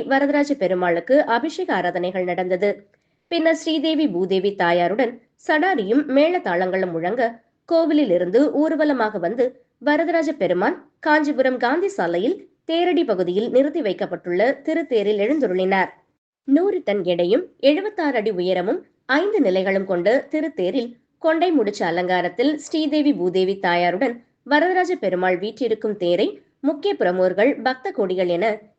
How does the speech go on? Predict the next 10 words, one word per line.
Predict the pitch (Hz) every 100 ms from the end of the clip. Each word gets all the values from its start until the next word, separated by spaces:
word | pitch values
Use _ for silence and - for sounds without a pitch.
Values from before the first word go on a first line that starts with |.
| -
ஏராளமானோர் | 285 320 320 302 220 180 185
வடம் | 180 202 277
பிடித்து | 262 247 233
இழுத்து | 247 330
வருகின்றனர். | 180 170 175 175 202 196 190 _ _ _ _ 285
மேளதாளங்கள், | 330 349 330 175 175 175 233 269
தார | 269 262 262
தப்பட்டைகள் | 208 - 175 180 196 180
முழங்க | 170 202 247 226 - _ _
திருத்தேரினை | 349 370 - 214 185 196